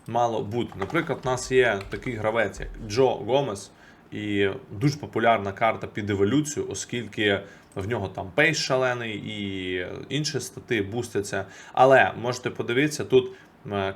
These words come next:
Club Member Reward, після нього йде Into the Stat Limits еволюція. І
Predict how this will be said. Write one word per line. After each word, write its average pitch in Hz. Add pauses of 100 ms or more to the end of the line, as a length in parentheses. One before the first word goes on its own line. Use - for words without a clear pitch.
Club 131
Member 107
Reward, 175
після 120
нього 120
йде 104
Into 110
the 101
Stat 107
Limits 165
еволюція. 113 (1040)
І 117